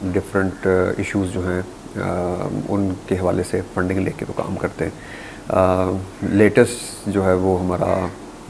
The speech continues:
अ, जो प्रोजेक्ट है वो, अ, जूनोटिक पैरासाइट्स हैं जो कि फिश मीट से ट्रांसमिटेबल हैं, ठीक है।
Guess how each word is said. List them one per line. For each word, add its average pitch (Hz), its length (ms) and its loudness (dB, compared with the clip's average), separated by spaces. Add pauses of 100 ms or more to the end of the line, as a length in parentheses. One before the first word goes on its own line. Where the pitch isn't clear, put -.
अ, 90 120 -2 (160)
जो 101 140 2
प्रोजेक्ट 98 420 4
है 110 120 6
वो, 101 440 6 (440)
अ, 107 80 2
जूनोटिक 98 420 2
पैरासाइट्स 113 560 8
हैं 104 160 4
जो 98 120 4
कि 98 560 4 (240)
फिश - 400 4
मीट 107 360 6
से 120 340 6 (440)
ट्रांसमिटेबल 104 880 2
हैं, 87 260 -6 (420)
ठीक 131 120 0
है। - 100 2